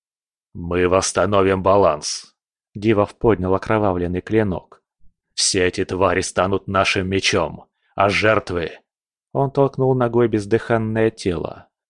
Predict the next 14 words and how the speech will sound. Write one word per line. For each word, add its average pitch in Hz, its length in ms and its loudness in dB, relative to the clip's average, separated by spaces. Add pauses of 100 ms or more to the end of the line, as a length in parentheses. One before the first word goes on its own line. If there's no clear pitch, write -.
(340)
«Плевать 117 540 2
на 110 100 2
жертвы! 92 600 -2 (460)
Тысячи 101 440 0
людей 92 380 2
умрут, 95 480 2 (180)
зато 101 480 0
это 98 300 2
поможет 101 560 2
нам!» 110 380 2 (920)
Свет 123 440 0
в - 20 -14
зале 107 240 4
вспыхнул. - 800 -4